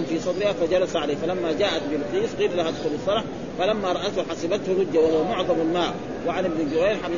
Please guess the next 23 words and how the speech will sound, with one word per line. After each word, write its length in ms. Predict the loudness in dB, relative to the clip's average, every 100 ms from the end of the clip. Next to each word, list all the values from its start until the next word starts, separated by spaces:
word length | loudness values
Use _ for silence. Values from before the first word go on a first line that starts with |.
| -4 -6 -6
حسبته 440 | -6 -2 -4 0 0
بحرا 360 | 0 0 -2 -2 -4 -6 -4
وكشفت 480 | 0 2 2 0 0
عن 140 | -2
ساقيها 440 | -2 -4 0 2 2
لتفيض 460 | 2 -2 -4 2
إلى 220 | 4 4 0
سليمان 460 | 0 0 0 0
عليه 260 | 0 0 0
السلام 440 | -2 0 0 0 -4 -6 -2
وباقي 240 | 0 2 0 -2 -2
القصة 240 | -2 0
مشهور. 400 | 0 0 0 0 -2 -6 -6 -6 -8 -8 -8 -8 -6 -4
ها؟ 120 | -4 -4 -2
ثم 180 | 0 2
ذكر 340 | 2 2 2
سورة 320 | 2 2 4 4
القصص، 400 | 2 2 2 2 2 -2 -4 -6 -2
وسورة 260 | 2 6 6
القصص 360 | 4 0 -2 0 0
كذلك 300 | 2 2 2
فيها، 320 | 2 2 2
يعني، 220 | 0 -2